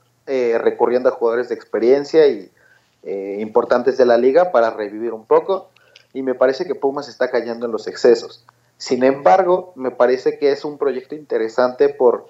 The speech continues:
toda la infraestructura que se está haciendo, canchas en fuerzas básicas, una casa club de primer nivel, están llegando refuerzos interesantes como Díaz o Castillo, y yo sobre todo veo muy involucrado al presidente, que a mí la verdad no me gusta tanto protagonismo en él,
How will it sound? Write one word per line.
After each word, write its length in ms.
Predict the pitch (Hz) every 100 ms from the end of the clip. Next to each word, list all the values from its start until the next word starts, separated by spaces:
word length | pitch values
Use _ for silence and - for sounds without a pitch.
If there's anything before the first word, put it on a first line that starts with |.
| _ _ _
toda 160 | 143
la 60 | 160
infraestructura 680 | 156 - 113 120 - 139 131
que 80 | 113
se 80 |
está 160 | - 117
haciendo, 560 | 113 139 143 139 127 -
canchas 480 | 123 123 - 113
en 140 | 107 -
fuerzas 340 | 107 - 107
básicas, 640 | 139 139 131 120 120 117 -
una 240 | 110 110 107
casa 280 | 104 110
club 220 | - 117 -
de 80 |
primer 400 | 101 - 101 104
nivel, 380 | 101 104 139 147 - - - -
están 300 | 110 117 117
llegando 320 | 113 117 120
refuerzos 500 | 110 - 123 117 -
interesantes 720 | 107 107 104 147 156 143 117
como 300 | 113 104 107
Díaz 260 | 107 110
o 40 | -
Castillo, 500 | 104 107 143 139 139 139 _ _ _ _ _
y 540 | 151 151 160 156 131
yo 160 | 147 180
sobre 260 | 185 208 226
todo 260 | 170 180
veo 140 | 180 170
muy 260 | 165 180
involucrado 580 | 196 180 135 120 135 143
al 100 | 139
presidente, 800 | 107 107 110 117 120 156 - - _ _
que 300 | - 117 113
a 60 | 113
mí 120 | 123
la 140 | 135 135
verdad 240 | 117 127
no 140 | 135
me 120 | 143 135
gusta 260 | 135 -
tanto 280 | - 117 123
protagonismo 600 | 123 110 104 107 107 120
en 80 | 117
él, 140 | 143